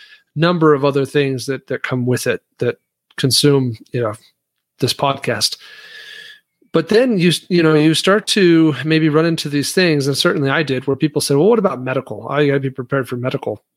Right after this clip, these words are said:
And I think that that's, that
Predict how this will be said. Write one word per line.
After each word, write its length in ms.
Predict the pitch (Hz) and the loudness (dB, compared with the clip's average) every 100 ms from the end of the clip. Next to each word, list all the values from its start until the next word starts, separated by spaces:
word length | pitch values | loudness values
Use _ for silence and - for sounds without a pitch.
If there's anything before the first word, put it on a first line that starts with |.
| _ - - - - _ _ _ | _ -20 -20 -20 -20 _ _ _
And 520 | 139 139 135 135 123 - - _ _ | 0 2 2 0 -2 -6 -10 _ _
I 120 | 165 | -2
think 340 | 156 214 240 - | 0 0 -2 0
that 320 | 180 165 - | 2 2 0
that's, 380 | 151 170 - - 190 | -2 -2 -2 -4 0
that 260 | 156 170 | 0 -2